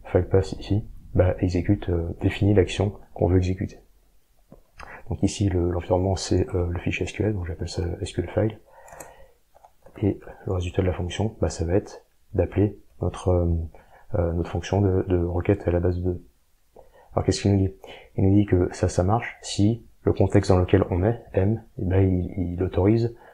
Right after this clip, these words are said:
les entrées-sorties. Donc pour ça, c'est, euh, monad I O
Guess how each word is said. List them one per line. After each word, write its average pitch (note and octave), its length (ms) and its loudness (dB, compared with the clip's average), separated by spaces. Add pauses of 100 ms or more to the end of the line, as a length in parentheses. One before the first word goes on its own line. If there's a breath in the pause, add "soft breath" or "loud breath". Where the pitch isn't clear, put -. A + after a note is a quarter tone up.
(120)
les F#2+ 140 4
entrées-sorties. - 680 -2
Donc - 100 -6
pour - 140 -14
ça, G2 100 2
c'est, F#2+ 320 0
euh, F2 260 -2 (1040 loud breath)
monad F#2 360 0 (100)
I F2+ 140 0
O - 160 -2